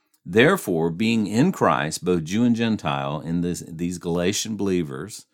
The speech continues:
um, they were all, spiritually speaking, Abraham's seed according to the promise, not the law.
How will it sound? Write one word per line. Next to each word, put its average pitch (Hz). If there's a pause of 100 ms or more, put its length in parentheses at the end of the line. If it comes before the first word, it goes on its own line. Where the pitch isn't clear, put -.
(500)
um, 78 (960)
they 101
were 95
all, 110
spiritually 110
speaking, 76
Abraham's 101
seed 85
according 85
to 80
the 85
promise, 127
not 90
the 110
law. 151